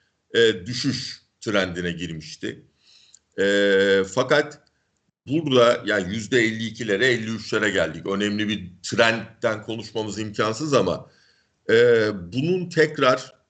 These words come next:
yükseleceği bir ortam içinde miyiz diye sorarsan Artunç, evet,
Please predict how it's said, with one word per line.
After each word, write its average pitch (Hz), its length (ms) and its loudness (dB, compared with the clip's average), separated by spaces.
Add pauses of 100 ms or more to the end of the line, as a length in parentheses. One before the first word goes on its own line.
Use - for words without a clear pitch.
(120)
yükseleceği 127 1200 -2
bir 123 200 0 (140)
ortam 131 680 -2
içinde 127 420 0
miyiz 110 320 -2
diye 95 180 4
sorarsan 120 580 2
Artunç, 107 420 -4
evet, 110 380 4